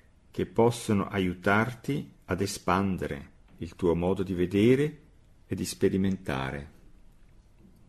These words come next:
Pace, amore e felicità si trovano alla tua portata. Hai un grande potenziale in te.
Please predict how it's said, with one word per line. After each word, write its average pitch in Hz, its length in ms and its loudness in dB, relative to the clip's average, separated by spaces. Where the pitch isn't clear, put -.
Pace, 92 640 0
amore 110 600 4
e 113 100 -2
felicità 92 880 -2
si - 240 -2
trovano 127 680 6
alla 95 240 2
tua 120 320 2
portata. - 800 -6
Hai 87 440 0
un 82 160 -4
grande 85 420 -2
potenziale 110 840 2
in 76 260 -10
te. 73 260 -10